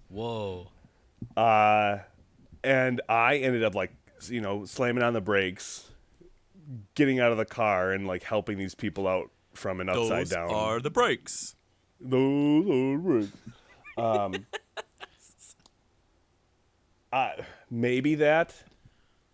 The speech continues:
Speaker 2: Uh, that's, that, that seems like the most. I mean, I lead a very boring life. I
Speaker 1: Yeah,
Speaker 2: listen
Speaker 1: that's
Speaker 2: to,
Speaker 1: good
Speaker 2: I
Speaker 1: that you
Speaker 2: listen
Speaker 1: never had to do
Speaker 2: to
Speaker 1: anything.
Speaker 2: minute by minute podcasts all day, and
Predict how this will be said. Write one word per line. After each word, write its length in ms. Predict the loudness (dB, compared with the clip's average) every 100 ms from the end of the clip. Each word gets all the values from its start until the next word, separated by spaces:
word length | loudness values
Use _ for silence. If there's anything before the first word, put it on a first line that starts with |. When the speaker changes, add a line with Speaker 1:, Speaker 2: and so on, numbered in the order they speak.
| _ _ _ -10
Speaker 2:
Uh, 100 | -10 -10 -20 -20
that's, 360 | -8 -6 -4 -4
that, 280 | -4 -4 -4
that 180 | -4 -4
seems 260 | -4 -4 -4
like 200 | -6 -6
the 80 |
most. 260 | -8 -6 -4
I 40 | -2
mean, 280 | 0 -2 -6 _ _ _ _ _ _ _ _ _ _ _ -20 -20 -20 _ _ -6
I 360 | -2 0 0 0
lead 180 | 0 0
a 40 |
very 260 | 0 0 0
boring 340 | -2 -4 -6
life. 520 | -8 -10 -8 -10 -12 -12
I 140 | -6 -6 -2
Speaker 1:
Yeah, 100 | 0
Speaker 2:
listen 220 | 2 2
Speaker 1:
that's 140 | 4
Speaker 2:
to, 80 | 4
Speaker 1:
good 320 | 4 2 0 0
Speaker 2:
I 120 | 2
Speaker 1:
that 60 | 2
you 40 |
Speaker 2:
listen 220 | 2 2
Speaker 1:
never 60 | 0
had 100 | 2
to 160 | 2 2
do 80 | 0
Speaker 2:
to 40 |
Speaker 1:
anything. 380 | -4 -8 -14 -16 -14 -8
Speaker 2:
minute 380 | -2 0 0
by 140 | 0 -2
minute 240 | -2 -6
podcasts 640 | -8 -6 -6 -6 -8 -6 -4
all 140 | -4
day, 480 | -2 -4 -4 -6 -10 -20 _ _ _ _
and 560 | -14 -12 -10 -12 -14 -16